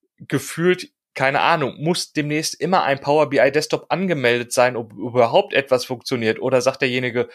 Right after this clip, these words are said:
okay, wenn der Admin mir das Feature nicht gibt, dann melde ich mal eben kurz mein Power B I Desktop ab, nutze die Features so, wie ich sie nutzen möchte in meiner abgemeldeten Power B I Desktop Version und gegebenenfalls zeige ich auch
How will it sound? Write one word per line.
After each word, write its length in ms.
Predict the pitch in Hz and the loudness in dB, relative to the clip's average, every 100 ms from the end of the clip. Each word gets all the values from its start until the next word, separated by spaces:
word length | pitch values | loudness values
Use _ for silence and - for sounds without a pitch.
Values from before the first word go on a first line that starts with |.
| - - | -12 -8
okay, 340 | 113 143 123 | 0 2 2
wenn 100 | 110 | 4
der 180 | 113 67 | 4 2
Admin 340 | - 123 120 | -2 -6 -4
mir 120 | 123 | 0
das 160 | 120 120 | 0 0
Feature 360 | - 139 143 110 | -2 -2 -2 -2
nicht 160 | 101 | -2
gibt, 200 | 160 - | -4 0
dann 120 | 123 | 0
melde 200 | 113 127 | 2 0
ich 100 | 123 | 0
mal 160 | 127 107 | -2 0
eben 140 | 120 | -2
kurz 240 | - 131 - | -2 -4 0
mein 140 | 117 | -2
Power 260 | 131 123 120 | 2 2 4
B 100 | 104 | 2
I 140 | 104 | 2
Desktop 420 | 113 120 107 - | 2 0 -2 -2
ab, 220 | - - _ - - - - | -2 -2 _ -18 -16 -18 -4
nutze 280 | 135 139 143 | -4 -2 -4
die 120 | 135 | -4
Features 460 | - 139 - 127 - | -6 -2 2 2 2
so, 260 | 127 117 | -2 0
wie 280 | 120 113 95 | -4 -4 -6
ich 140 | 110 | -4
sie 100 | 123 | -4
nutzen 320 | 113 139 - 139 | -4 -6 -6 -2
möchte 260 | 131 - | 0 0
in 60 | 120 | 0
meiner 400 | 113 113 104 - | 0 0 0 0
abgemeldeten 640 | - - 156 156 151 143 | -2 -2 0 0 -2 -2
Power 260 | 151 139 135 | 2 2 2
B 80 | |
I 160 | 98 123 | 2 2
Desktop 380 | 131 - 139 - | 0 -2 -6 -2
Version 440 | 127 117 127 127 - - - | -2 0 -2 -2 -6 -20 -12
und 240 | - 123 107 _ | -8 -8 -10 _
gegebenenfalls 1120 | 151 113 120 139 147 135 - 135 120 123 - | -6 -2 2 2 2 0 0 2 2 0 -6
zeige 260 | - 113 135 | 0 0 0
ich 120 | - | 0
auch 180 | - | -2